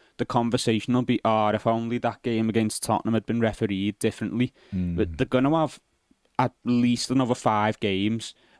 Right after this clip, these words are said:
Speaker 1: like they had against us at the weekend, where they get every decision, they get every favour, and they're gonna make more points off the referees than they'll lose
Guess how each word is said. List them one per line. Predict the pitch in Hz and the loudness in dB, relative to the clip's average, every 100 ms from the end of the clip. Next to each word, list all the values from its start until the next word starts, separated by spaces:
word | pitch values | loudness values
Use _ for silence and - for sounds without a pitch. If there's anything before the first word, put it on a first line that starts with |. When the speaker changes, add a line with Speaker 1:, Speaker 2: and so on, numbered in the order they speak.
| - | -8
Speaker 1:
like | 107 101 104 - | -6 -2 -2 -2
they | 113 | 0
had | 104 110 | 0 0
against | 107 104 107 | -2 -4 -8
us | |
at | 107 | -6
the | 117 | -6
weekend, | 104 95 110 107 | -6 -4 -4 -2
where | 107 104 | 0 0
they | 104 107 | 2 0
get | - 90 | 0 0
every | 98 95 107 | 0 -2 -4
decision, | 101 - 104 113 104 | -4 -2 -2 -2 -4
they | 101 | -4
get | 92 101 | -2 -2
every | 101 98 | -2 -4
favour, | 95 98 95 95 | -4 -2 -2 -2
and | 101 101 | -2 0
they're | 98 98 | 0 2
gonna | 110 | 2
make | 110 110 104 | 2 0 0
more | 107 98 95 | 0 0 2
points | - 90 - | 0 -2 -4
off | 95 - | -6 -4
the | 101 | -4
referees | 95 - 95 95 92 | -4 -2 -4 -4 -4
than | 98 98 | -6 -6
they'll | 95 | -6
lose | 92 87 82 - | -4 -6 -8 -14